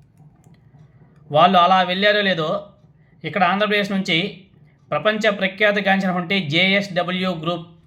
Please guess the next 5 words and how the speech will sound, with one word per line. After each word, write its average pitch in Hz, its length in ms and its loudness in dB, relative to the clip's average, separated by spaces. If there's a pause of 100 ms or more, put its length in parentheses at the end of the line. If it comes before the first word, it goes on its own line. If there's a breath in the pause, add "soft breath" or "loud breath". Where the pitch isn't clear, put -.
(360)
ఆంధ్రప్రదేశ్ని 180 600 -2
విడిచి 165 280 -4
మహారాష్ట్రకి 165 600 2
వెళ్ళిపోయింది. 139 420 -4 (1800)
గతంలో 240 600 2